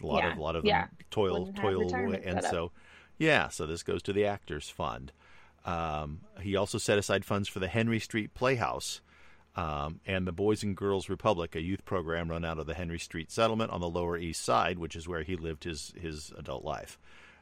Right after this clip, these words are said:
Speaker 1: And so, you know, it's a youth, so think of, like, a Boys and Girls Club type place. You know, it's a after school and, and, and activities place for boys and girls, uh, for kids, which is kinda cool.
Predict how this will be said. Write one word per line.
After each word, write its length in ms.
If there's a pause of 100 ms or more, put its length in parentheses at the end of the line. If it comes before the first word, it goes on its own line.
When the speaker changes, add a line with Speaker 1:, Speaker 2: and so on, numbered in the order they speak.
Speaker 1:
And 180
so, 360
you 80
know, 100
it's 160
a 60
youth, 680 (300)
so 180
think 160
of, 60
like, 160
a 40
Boys 280
and 100
Girls 240
Club 240
type 220
place. 320
You 80
know, 80
it's 120
a 220
after 240
school 380
and, 140
and, 260
and 380
activities 520
place 300
for 160
boys 280
and 80
girls, 380 (480)
uh, 380 (140)
for 160
kids, 340
which 120
is 120
kinda 240
cool. 400